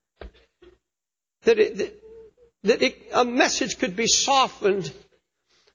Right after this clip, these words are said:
just to please people, just to attract people, to soften or preach less than an entire gospel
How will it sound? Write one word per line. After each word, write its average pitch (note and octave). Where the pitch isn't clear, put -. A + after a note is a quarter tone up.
just C4
to B3
please D4+
people, -
just -
to D4+
attract -
people, -
to B3
soften D4
or B3+
preach -
less C4+
than B3
an A#3
entire B3+
gospel G#3